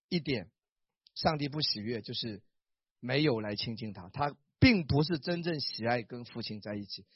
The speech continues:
他跟父亲没有发生真实的关系，没有真实的关系。弟兄姐妹，信主那么多年，你跟主有真实的关系吗？你会花时间来到他的面前吗？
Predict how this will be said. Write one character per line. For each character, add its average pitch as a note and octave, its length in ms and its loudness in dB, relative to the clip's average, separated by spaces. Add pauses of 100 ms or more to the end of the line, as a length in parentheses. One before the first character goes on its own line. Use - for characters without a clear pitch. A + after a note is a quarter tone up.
(140)
他 F3 100 4
跟 F3+ 160 2
父 F#3+ 160 0
亲 E3 240 -2
没 C#3+ 260 4
有 D3 200 4
发 C3+ 240 4
生 C#3 240 -6 (260)
真 A#3 380 10
实 C3 360 -6
的 C#3+ 240 2
关 C#3 380 0
系， A#2 280 -2 (840)
没 B2+ 180 -4
有 C#3 160 2
真 B2+ 220 -4
实 G2+ 160 -4
的 G#2 100 -8
关 G2 220 -8
系。 - 140 -6 (500)
弟 D#3+ 80 -4
兄 D3 60 -2
姐 C3 80 0
妹， A2 200 -4 (380)
信 E3 200 0
主 A#2 120 -8
那 B2+ 140 0
么 A2 120 -4
多 G#2 140 -6
年， F#2 220 -8 (680)
你 A#2+ 140 -6
跟 D3 340 0 (100)
主 C3 280 0
有 A#2+ 220 -2
真 D#3 260 4
实 - 180 -6
的 G2+ 120 -4
关 G2 180 -8
系 - 160 -10
吗？ F#2 100 -18 (260)
你 D3 120 0
会 F3+ 160 6
花 F3 280 8
时 C3+ 180 -6
间 C#3+ 220 -2
来 A#2 180 -2
到 C3+ 160 -2
他 B2 140 -6
的 A#2+ 100 -2
面 B2 180 -4
前 - 180 -16
吗？ F2+ 100 -20